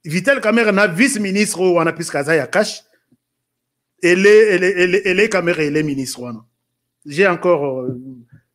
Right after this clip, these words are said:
oublié son nom. Alors, d'après mes informations, maintenant, il s'agit que Vital Kamere va ordonner, ministre a commis na,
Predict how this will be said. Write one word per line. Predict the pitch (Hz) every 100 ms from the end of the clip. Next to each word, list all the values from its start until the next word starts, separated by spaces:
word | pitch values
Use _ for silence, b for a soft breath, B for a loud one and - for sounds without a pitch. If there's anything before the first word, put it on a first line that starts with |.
| -
oublié | 143 143 160
son | 151
nom. | 120 120 _ _ _ _ _ _ _ _
Alors, | 151 180 160
d'après | 185 196 262
mes | 180
informations, | 143 139 131 127 - 123 120 _ _ _ _ _ _ _ _ 147
maintenant, | 170 170 175 226
il | 214 160
s'agit | 220 233
que | 226 185 262 - _ _ _ _ _ _ _ -
Vital | 120 151 220 214
Kamere | 196 220 202 208 214 _ _ _ _ _ _ _ _ _ _ _ -
va | 202
ordonner, | 202 185 170 196 196 165 131
ministre | 165 185 220
a | 190
commis | - 214 202
na, | 160 147 131 117 120